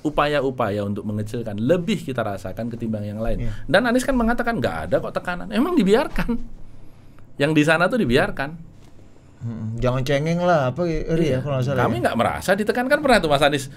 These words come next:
Speaker 1: menegaskan itu. "Kami nggak pernah merasa ditekan." Lah, memang dibiarkan yang di sana supaya lolos putaran satu. Yang ditekan di sini.
Speaker 2: Tapi logika Mas Romi tadi kan
Speaker 1: Hmm.
Speaker 2: kesannya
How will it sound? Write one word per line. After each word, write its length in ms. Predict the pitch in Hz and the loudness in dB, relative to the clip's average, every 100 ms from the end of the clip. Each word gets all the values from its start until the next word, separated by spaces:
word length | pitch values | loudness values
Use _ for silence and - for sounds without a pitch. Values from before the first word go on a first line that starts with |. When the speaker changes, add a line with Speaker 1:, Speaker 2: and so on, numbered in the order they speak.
| - | -12
Speaker 1:
menegaskan 480 | - 156 131 131 139 123 | -2 2 4 4 2 2
itu. 160 | 120 104 | -2 -6
"Kami 200 | 113 123 254 | -4 -2 -2
nggak 100 | - 101 | -2 -2
pernah 200 | - 131 | -4 -4
merasa 240 | 165 147 151 | -6 -6 -8
ditekan." 400 | 135 - - - | -10 -10 -8 -2
Lah, 80 | 127 | -2
memang 240 | 330 254 | 0 2
dibiarkan 560 | 165 143 185 - - 160 | 2 4 2 2 -4 -4
yang 160 | 151 | -2
di 80 | 139 | -2
sana 240 | 131 139 | -2 -2
supaya 560 | 127 110 101 82 92 143 - - - - - 80 | -2 -2 -2 -2 -4 -6 -8 -12 -14 -18 -12 -4
lolos 240 | 101 127 | -2 -2
putaran 320 | 107 107 113 | -2 -2 -2
satu. 320 | 123 143 110 110 - - - - - - - - - | -4 -8 -8 -10 -12 -14 -16 -14 -14 -14 -14 -14 -6
Yang 240 | 113 113 | -4 -2
ditekan 160 | - 139 | -4 -4
di 160 | 135 127 | -2 -2
sini. 200 | 135 127 - - - - - - - - - - - - - | -2 -4 -6 -10 -14 -12 -10 -10 -10 -12 -12 -12 -12 -12 -4
Speaker 2:
Tapi 240 | 151 147 | 0 2
logika 480 | 226 160 139 135 143 | 4 4 4 0 0
Mas 160 | 143 135 | 2 2
Romi 240 | 135 135 | 0 2
tadi 400 | 131 123 170 220 | 2 2 2 -2
kan 80 | 269 | -6
Speaker 1:
Hmm. 320 | 269 98 127 | -8 -10 -4
Speaker 2:
kesannya 800 | 180 170 175 165 226 254 220 - | -2 2 2 2 0 0 -2 -6